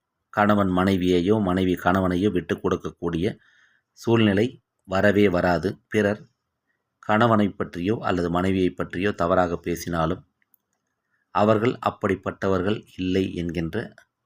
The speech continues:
நல்ல புரிதல் உண்டாகும். இந்த கணவன் மனைவி ஒற்றுமைக்கு உதவக்கூடிய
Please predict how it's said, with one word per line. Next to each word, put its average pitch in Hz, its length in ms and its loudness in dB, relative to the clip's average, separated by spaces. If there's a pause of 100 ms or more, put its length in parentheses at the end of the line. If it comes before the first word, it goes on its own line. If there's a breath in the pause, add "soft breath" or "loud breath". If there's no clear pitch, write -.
(120)
நல்ல 135 340 2
புரிதல் 110 420 0
உண்டாகும். 87 520 -2
இந்த 131 280 2
கணவன் 139 420 2
மனைவி 104 320 2
ஒற்றுமைக்கு 101 560 -2
உதவக்கூடிய 87 720 -2